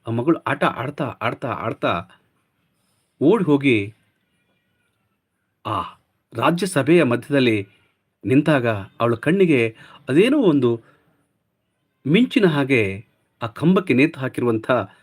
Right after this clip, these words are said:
ಆ ಅಂಬೆ ಬಿಸಾಕಿ ಹೋಗಿರುವಂಥ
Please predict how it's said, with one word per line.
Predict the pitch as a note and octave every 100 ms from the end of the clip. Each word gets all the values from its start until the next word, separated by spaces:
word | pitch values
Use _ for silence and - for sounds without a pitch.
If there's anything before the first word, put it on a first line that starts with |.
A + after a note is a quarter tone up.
| _ _ _ _ G#2
ಆ | G2 F2 - _ _ _ _ _ _ _ _ _ _ _ _ _ _ _ -
ಅಂಬೆ | D#3+ F3+ C#3
ಬಿಸಾಕಿ | A2+ D#3+ F#3 D#3
ಹೋಗಿರುವಂಥ | B2+ A#2 A2+ G#2 F#2+